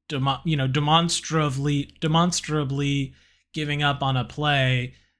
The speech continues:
um, when he feels like it wasn't executed properly.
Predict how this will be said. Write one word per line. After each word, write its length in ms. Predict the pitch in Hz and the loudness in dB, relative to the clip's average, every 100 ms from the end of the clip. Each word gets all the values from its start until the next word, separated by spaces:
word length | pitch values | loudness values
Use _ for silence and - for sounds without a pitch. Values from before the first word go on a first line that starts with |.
| _ _ | _ _
um, 560 | 151 135 131 127 127 139 | 0 2 4 2 0 -2
when 180 | 139 135 | -2 0
he 160 | 135 | 0
feels 380 | 131 139 135 127 | -2 -2 -2 -2
like 220 | 135 127 | -2 -2
it 80 | 127 | -4
wasn't 300 | 131 123 123 | -4 -2 -4
executed 580 | 120 - 117 120 113 107 | -6 -8 -10 -10 -12 -12
properly. 580 | 113 104 - - - | -12 -12 -14 -20 -18